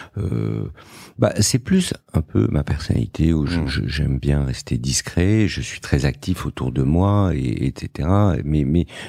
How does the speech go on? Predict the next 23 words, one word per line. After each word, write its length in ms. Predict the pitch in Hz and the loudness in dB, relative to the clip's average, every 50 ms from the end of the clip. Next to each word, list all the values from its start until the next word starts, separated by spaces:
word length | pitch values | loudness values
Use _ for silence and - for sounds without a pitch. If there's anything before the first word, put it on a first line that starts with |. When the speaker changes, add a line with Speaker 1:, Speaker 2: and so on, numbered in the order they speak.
| - - | -4 0
Speaker 1:
mais 140 | 85 87 85 | 2 2 2
dans 180 | 82 101 113 | 4 2 2
les 160 | 117 107 95 | 4 4 2
réseaux 300 | 85 90 90 76 87 85 | 2 2 2 2 0 0
sociaux, 560 | 82 - - 85 - - - 104 107 123 139 - - - - - - - - | -2 -2 -4 -4 -4 -2 0 2 2 2 0 -2 -8 -14 -18 -18 -10 -4 0
euh, 500 | 76 73 71 71 69 69 69 67 65 64 | 0 2 2 2 2 2 2 2 0 0
c'est 180 | - - - 78 | -2 -2 -2 0
vrai 220 | 67 69 78 92 95 | 0 2 0 0 0
que, 720 | - - 78 73 78 78 76 69 - - 58 58 60 55 - - - - - - - _ - - | 0 0 2 2 2 2 0 0 -2 -4 -6 -6 -8 -8 -10 -14 -20 -20 -20 -20 -18 _ -10 -8
euh, 120 | 50 50 50 - - - - - - - - - - - - - - - - - | -8 -6 -8 -8 -10 -10 -12 -14 -14 -14 -14 -12 -10 -10 -10 -10 -10 -12 -12 -10
c'est 180 | - - - - | -6 -6 -6 -4
pas, 380 | - - 58 55 50 - - - - - | -2 -2 -2 -2 -4 -6 -8 -6 -4 -2
voilà. 180 | - - - - _ _ _ - | -2 -2 -4 -8 _ _ _ 0
Speaker 2:
Michael 340 | - 95 131 - - 95 87 | 2 2 4 4 4 2 4
Benabou, 480 | 80 80 80 71 67 64 62 78 90 95 | 4 2 2 2 2 0 2 2 2 4
donc 180 | 87 78 - - | 2 2 0 -2
c'est 220 | - - 90 - - | -2 0 0 0 0
H, 240 | - - - - - | 0 -2 -4 -4 -6
hein, 60 | - | -6
pour 160 | - - 117 | -6 -6 -6
Michael 340 | 117 117 - - 65 65 73 | -8 -6 -2 -2 0 0 0
Benabou, 300 | 69 - - 57 - 82 | 0 0 0 2 4 4
Speaker 1:
Oui. 100 | 80 | 2